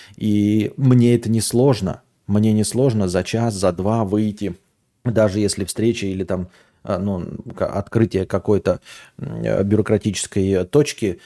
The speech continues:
а, назначено на восемь утра. Я приеду к семи, к семи тридцати,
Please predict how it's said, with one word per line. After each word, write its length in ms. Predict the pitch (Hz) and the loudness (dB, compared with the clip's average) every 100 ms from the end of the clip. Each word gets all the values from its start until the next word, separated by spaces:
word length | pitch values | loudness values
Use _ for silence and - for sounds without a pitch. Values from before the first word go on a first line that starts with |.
| _ _ - | _ _ -10
а, 560 | 104 98 95 92 92 98 | -6 -4 -4 -4 -4 -2
назначено 480 | 101 95 110 - 98 | -2 0 0 2 2
на 20 | |
восемь 300 | 98 208 196 | 2 2 0
утра. 200 | 196 - | -2 -4
Я 160 | - 98 | -2 -2
приеду 340 | - 107 120 120 | 0 0 0 -4
к 80 | |
семи, 320 | - 110 123 135 | -4 -2 0 -2
к 80 | |
семи 180 | - 117 | -4 -4
тридцати, 760 | 117 110 - - 131 131 123 | -4 -6 -8 -8 -4 -2 -2